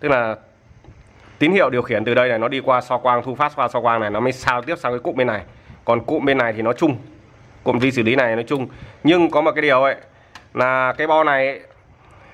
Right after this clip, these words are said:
cái bo này nó ghi là ghi D C mười lăm V lên nhá, mọi người nhá. Nên mình đang sửa, mình mới đầu mình cứ thấy, thấy dơ le nó chạy, ờ, ghi mười hai V, mình cứ tưởng, tưởng là nó chạy mười hai V cơ.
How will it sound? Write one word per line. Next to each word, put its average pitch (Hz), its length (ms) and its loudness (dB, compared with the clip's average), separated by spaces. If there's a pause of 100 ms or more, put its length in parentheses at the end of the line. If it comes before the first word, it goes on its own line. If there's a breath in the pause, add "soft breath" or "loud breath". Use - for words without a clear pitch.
(140 loud breath)
cái 156 80 2
bo 160 140 4
này 147 100 2
nó 147 100 -2
ghi 165 240 0
là 147 80 2
ghi 156 300 0
D 156 60 -2 (240)
C 160 200 4
mười 139 140 4
lăm 151 160 2
V 156 120 -4
lên 160 220 4
nhá, 175 180 2 (200)
mọi 117 140 -8
người 135 120 2
nhá. 160 240 0 (540)
Nên 147 180 2
mình 135 120 2
đang 147 180 0
sửa, 117 340 -2
mình 127 180 -2
mới 131 180 4
đầu 151 140 4
mình 127 140 -2
cứ 175 100 -2
thấy, 160 280 2
thấy 139 160 0
dơ 160 120 2
le 151 200 4
nó 143 200 2
chạy, 120 300 -4
ờ, 120 260 2
ghi 147 400 2
mười 127 180 4
hai 139 200 0
V, 143 60 -10
mình 135 240 -6
cứ 151 60 -10
tưởng, 156 220 -6
tưởng 107 220 -2
là 120 80 2
nó 127 120 2
chạy 127 160 -2
mười 127 120 0
hai 139 140 0
V 139 160 -8
cơ. 143 200 0